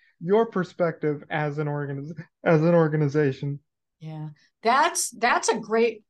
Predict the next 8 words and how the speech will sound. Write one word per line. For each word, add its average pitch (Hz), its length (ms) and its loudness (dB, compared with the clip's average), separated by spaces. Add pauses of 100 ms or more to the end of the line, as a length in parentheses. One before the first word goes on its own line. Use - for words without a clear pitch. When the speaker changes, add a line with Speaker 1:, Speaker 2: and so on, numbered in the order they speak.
(120)
Speaker 2:
question 220 500 -4
because, 208 680 -4 (680)
you 262 120 0
know, 262 120 4
we've 269 220 0
actually 285 540 0
have 214 380 -4
had, 202 400 -4